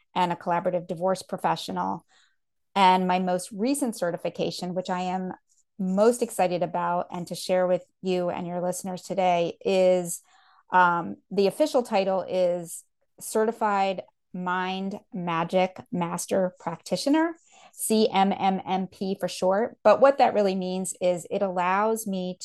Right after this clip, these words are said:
to combine my legal wisdom and experience with thought work and mind-body connection with a trauma-informed approach,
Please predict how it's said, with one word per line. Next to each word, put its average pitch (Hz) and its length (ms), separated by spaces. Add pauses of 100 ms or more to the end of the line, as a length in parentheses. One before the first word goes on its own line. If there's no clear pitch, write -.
to 185 260
combine 190 680
my 175 340
legal 190 280
wisdom 196 320
and 170 140 (100)
experience 208 880 (480)
with - 280
thought 208 260
work 175 380 (100)
and 185 180
mind-body 185 480
connection 180 680
with 185 160
a 170 60
trauma-informed 180 840
approach, 196 640